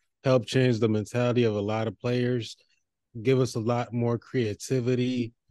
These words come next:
and hopefully we could start attracting some more quality players, to be honest.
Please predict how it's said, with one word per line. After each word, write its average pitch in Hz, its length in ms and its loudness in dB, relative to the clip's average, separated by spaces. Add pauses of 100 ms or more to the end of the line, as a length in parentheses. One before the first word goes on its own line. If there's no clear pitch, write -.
(180)
and 107 120 -6
hopefully 127 280 4
we 123 140 2
could 117 180 -2
start 117 240 -2
attracting 117 440 -6
some 104 220 -8
more 107 200 -2
quality 110 680 -2 (100)
players, 107 400 -4
to 107 80 -8
be 101 140 -2
honest. 104 500 -4